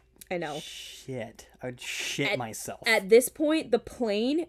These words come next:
Speaker 1: began to climb until it was nearly vertical. As hard as they could go.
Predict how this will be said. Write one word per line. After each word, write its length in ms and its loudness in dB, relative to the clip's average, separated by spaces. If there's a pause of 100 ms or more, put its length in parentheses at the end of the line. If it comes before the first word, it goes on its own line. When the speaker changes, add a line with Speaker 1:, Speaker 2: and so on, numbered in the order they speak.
(100)
Speaker 1:
began 380 2
to 60 0
climb 580 0
until 240 2
it 40 -2
was 140 0
nearly 480 0
vertical. 680 -6 (1000)
As 160 2
hard 520 2
as 140 6
they 120 4
could 180 -4
go. 340 -6